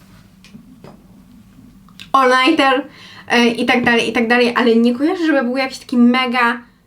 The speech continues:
znany, matujący. Więc to może być coś fajnego, szczególnie właśnie dla osób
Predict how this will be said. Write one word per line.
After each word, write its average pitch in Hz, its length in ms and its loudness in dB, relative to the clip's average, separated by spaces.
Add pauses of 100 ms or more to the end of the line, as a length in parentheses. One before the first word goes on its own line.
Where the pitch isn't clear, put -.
(180)
znany, 226 540 -2
matujący. 226 680 -4 (220)
Więc 247 200 -2
to 330 100 2
może 349 220 2
być 285 140 -4
coś 294 120 0
fajnego, 269 360 -2
szczególnie 269 400 -6
właśnie 254 260 -2
dla 233 260 0
osób 247 260 -6